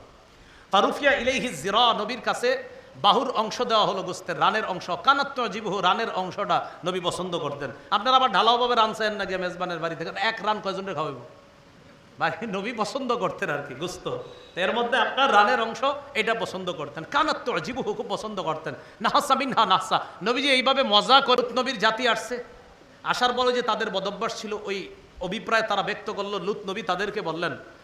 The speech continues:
"ফাত্তাকুল্লাহ, আল্লাহকে ভয় করো, ওয়ালা তুখজুনি ফি দয়ফি,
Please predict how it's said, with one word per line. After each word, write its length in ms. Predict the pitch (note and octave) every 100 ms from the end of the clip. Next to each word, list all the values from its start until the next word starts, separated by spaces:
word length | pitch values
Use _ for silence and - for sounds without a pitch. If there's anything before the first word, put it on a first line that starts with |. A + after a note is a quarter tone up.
| -
"ফাত্তাকুল্লাহ, 680 | C4 C4 B3+ A#3 G#3+ A3 G3
আল্লাহকে 240 | F3+ G3 G3
ভয় 200 | D#3+ F#3
করো, 200 | F#3 D#3
ওয়ালা 200 | G#3+ A#3
তুখজুনি 540 | A3+ D#3 D3 B3 A#3
ফি 160 | G3+ F3+
দয়ফি, 520 | E3 E3 G#3+ F#3+